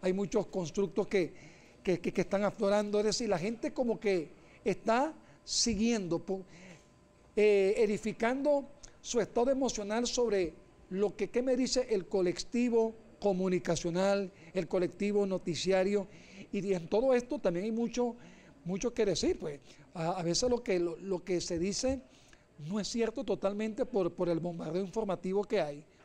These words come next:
¿ok? Pero lo que, por lo que podemos resumir de todo esto es que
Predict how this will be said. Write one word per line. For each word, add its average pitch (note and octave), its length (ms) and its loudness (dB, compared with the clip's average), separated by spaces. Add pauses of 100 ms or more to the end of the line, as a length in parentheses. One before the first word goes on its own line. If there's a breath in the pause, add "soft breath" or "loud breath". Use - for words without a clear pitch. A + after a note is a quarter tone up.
¿ok? F3 120 -6 (720 loud breath)
Pero G#3+ 260 2
lo G#3+ 140 0
que, F#3 100 -4
por G3 180 -2
lo F#3 100 0
que F3+ 120 -4
podemos G3+ 380 -2
resumir G3 400 -4
de A3 120 0
todo G#3+ 300 0
esto G3+ 240 -2
es F#3+ 80 -4
que G3+ 280 0